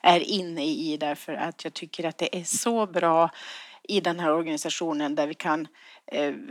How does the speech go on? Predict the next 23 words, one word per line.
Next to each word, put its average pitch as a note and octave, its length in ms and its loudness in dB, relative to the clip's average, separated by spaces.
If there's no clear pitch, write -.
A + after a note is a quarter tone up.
f-, - 380 -16
verkligen G3+ 440 8
förenkla F3 380 2
att D#3 100 -2
jobba E3 220 -2
över D#3+ 120 -4
gränserna E3 540 0
mellan, D#3 380 -2
mellan F#3 300 6
olika E3+ 380 2
delar E3 340 2
av D3+ 100 2
vården C#3+ 360 0
och D#3+ 160 0
då G3 120 -4
kanske E3 300 -6
framförallt, F3 880 6
eh, D3+ 140 0
primärvård E3 580 -2
och E3+ 60 -4
slutenvård D#3+ 680 0
där D3+ 80 0
jag C#3 240 2